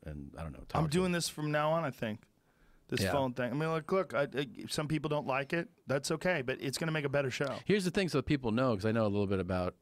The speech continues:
Speaker 1: the Yonder thing too, is, like, if you're like, "Well, what if I need to?" You can actually, you can leave the showroom
Speaker 2: Yeah.
Speaker 1: and they'll unlock it for you. You can make your call
Speaker 2: Yeah.
Speaker 1: in the lobby, but it's just keeping people
Speaker 2: Tuned in
Speaker 1: tuned into the
Speaker 2: and,
Speaker 1: show.
Speaker 2: and not distracting people. I went to see, uh, Love,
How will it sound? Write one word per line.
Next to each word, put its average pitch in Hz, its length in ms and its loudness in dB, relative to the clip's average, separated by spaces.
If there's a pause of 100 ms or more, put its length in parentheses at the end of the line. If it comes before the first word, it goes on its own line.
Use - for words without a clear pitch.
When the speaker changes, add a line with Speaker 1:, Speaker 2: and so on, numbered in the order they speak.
(120)
Speaker 1:
the 92 120 -4
Yonder 92 320 0
thing 90 180 -2
too, 120 200 2
is, 98 120 0
like, 101 220 0 (300)
if 101 100 -4
you're 120 80 6
like, 113 100 2
"Well, 107 120 2
what 127 240 4
if 143 100 -2
I 107 160 0
need 127 280 4
to?" 92 120 -4 (100)
You 117 140 2
can 127 160 2
actually, 113 680 2 (460)
you 123 100 2
can 117 220 2
leave 120 260 4
the 104 80 0
showroom 95 640 2 (160)
Speaker 2:
Yeah. 131 220 0 (220)
Speaker 1:
and 101 200 4
they'll 104 160 4
unlock 101 400 0
it 101 80 -6
for 95 200 0
you. 92 80 2
You 90 160 -2
can 92 120 -2
make 92 200 0
your 87 100 -2
call 95 420 0 (240)
Speaker 2:
Yeah. 101 200 -2 (180)
Speaker 1:
in 95 80 -4
the 90 60 0
lobby, 98 280 0
but 85 220 -2 (140)
it's - 160 -6
just - 280 -4
keeping 104 380 0
people 90 560 -2 (680)
Speaker 2:
Tuned 170 280 2
in 139 220 0
Speaker 1:
tuned 120 200 4
into 113 120 4
the 143 60 2
Speaker 2:
and, 143 80 0
Speaker 1:
show. 165 180 2
Speaker 2:
and 147 160 2
not 160 300 0
distracting 156 580 -2
people. 110 260 -4
I 120 100 2
went 185 160 0
to 185 60 -6
see, 160 440 0
uh, 120 180 2
Love, 135 560 -2